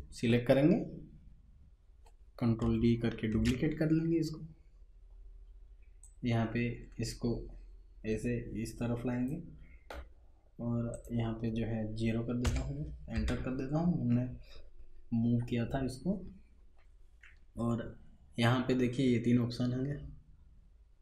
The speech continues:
center point, तो वो center में आ जाएगा। यहाँ पे होगा delete history, ठीक है, और यहाँ से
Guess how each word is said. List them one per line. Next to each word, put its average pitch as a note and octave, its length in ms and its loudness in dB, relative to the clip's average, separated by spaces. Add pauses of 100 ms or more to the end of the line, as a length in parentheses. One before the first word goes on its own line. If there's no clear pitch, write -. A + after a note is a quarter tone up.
(800)
center A#2+ 480 0
point, D3+ 340 -2 (960)
तो A2 80 -8
वो A2 80 -2
center A2+ 360 0
में B2+ 140 2
आ C3 60 0
जाएगा। C3+ 360 -2 (800)
यहाँ A#2 240 2
पे A#2+ 140 -2
होगा A#2 440 2
delete A#2 480 2
history, A#2+ 380 0 (960)
ठीक D3 180 0
है, D3 140 0
और B2 200 -2
यहाँ A#2+ 280 4
से B2+ 200 0